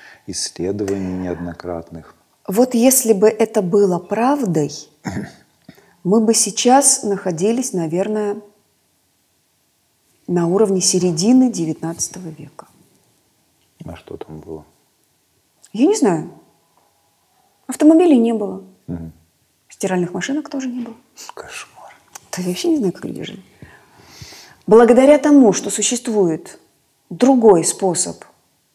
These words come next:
Speaker 2: изучения мира и другой способ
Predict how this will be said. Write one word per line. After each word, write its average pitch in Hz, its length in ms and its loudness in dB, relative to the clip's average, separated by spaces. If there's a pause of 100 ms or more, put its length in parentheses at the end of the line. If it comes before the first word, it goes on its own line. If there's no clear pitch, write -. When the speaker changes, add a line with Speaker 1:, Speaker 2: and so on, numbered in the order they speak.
(1400)
Speaker 2:
изучения 202 720 2
мира 208 480 0 (600)
и 196 80 4
другой 226 380 6
способ 202 580 -2